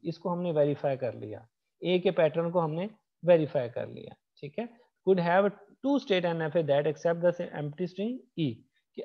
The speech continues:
अब हमारी जो एम्प्टी स्ट्रिंग है वो हमारी जो है, आपको बताया था कि आपकी एनएफ़ए जो है वो एम्प्टी स्ट्रिंग को जो है वो वेरीफाई नहीं करती,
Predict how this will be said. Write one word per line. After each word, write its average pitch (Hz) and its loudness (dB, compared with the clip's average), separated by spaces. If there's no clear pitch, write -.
अब 190 4
हमारी 180 2
जो 208 -2
एम्प्टी 160 -2
स्ट्रिंग 175 -4
है 185 2
वो 185 0
हमारी 156 -2
जो 165 -2
है, 160 -2
आपको 156 -2
बताया 139 0
था 175 0
कि 190 -8
आपकी 147 -6
एनएफ़ए 156 -4
जो 160 0
है 156 2
वो - -6
एम्प्टी 190 -2
स्ट्रिंग 196 -6
को 190 -2
जो 170 0
है 156 4
वो 190 0
वेरीफाई 160 2
नहीं 139 -6
करती, 113 -12